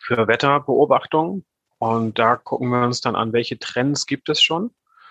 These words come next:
Und da kann man dann zum Beispiel sagen, der Osten von Honduras, äh, hat eine deutlich ausgeprägtere Trockenperiode mittlerweile. Die war früher feuchter.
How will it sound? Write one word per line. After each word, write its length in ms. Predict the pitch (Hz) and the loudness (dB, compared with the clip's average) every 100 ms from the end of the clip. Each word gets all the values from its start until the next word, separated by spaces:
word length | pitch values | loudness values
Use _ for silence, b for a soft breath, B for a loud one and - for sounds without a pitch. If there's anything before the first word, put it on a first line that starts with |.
| b b - | b b -4
Und 160 | 113 | 2
da 120 | 113 | 2
kann 200 | 117 135 | 2 2
man 160 | 135 127 | 2 2
dann 140 | 127 | 0
zum 140 | - 117 | 0 0
Beispiel 300 | 117 - 113 | 0 0 0
sagen, 480 | 104 110 127 139 _ _ _ _ _ _ B - | 2 2 2 -4 _ _ _ _ _ _ B -4
der 180 | 113 101 - _ _ | -2 -2 -4 _ _
Osten 480 | 131 151 - - 165 | 2 2 0 -4 -6
von 240 | - 143 | -2 0
Honduras, 840 | 139 135 135 143 135 139 - - - | 0 -2 -2 0 0 -2 -4 -8 -10
äh, 60 | - | -10
hat 420 | 110 110 110 - | -6 -6 -8 -8
eine 220 | 110 107 | -8 -8
deutlich 560 | 104 123 139 147 139 - | -2 2 2 2 -2 0
ausgeprägtere 1120 | 120 123 117 - 120 113 - 113 104 107 113 - _ | 0 0 -2 -4 -6 -6 -6 -6 -4 -6 -8 -14 _
Trockenperiode 920 | - 117 120 - 104 98 92 95 92 | 0 0 0 -8 -10 -14 -14 -14 -14
mittlerweile. 480 | 87 - - - - _ _ _ _ _ - | -16 -18 -20 -20 -20 _ _ _ _ _ -10
Die 140 | 104 | -4
war 120 | 104 101 | -4 -6
früher 600 | - - 123 143 143 - | -10 -8 0 4 4 2
feuchter. 640 | - 104 107 - 156 170 | -2 0 0 0 0 0